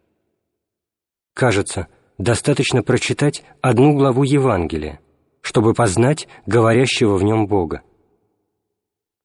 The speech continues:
Глаголы живота вечного Имаши: «Господь и Бог наш,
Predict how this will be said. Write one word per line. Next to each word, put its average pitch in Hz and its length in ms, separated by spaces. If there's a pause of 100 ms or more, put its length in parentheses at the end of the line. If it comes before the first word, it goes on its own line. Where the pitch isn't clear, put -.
(120)
Глаголы 117 560
живота 127 480
вечного 101 560
Имаши: 95 600 (960)
«Господь 113 460
и 131 40
Бог 117 280
наш, 80 320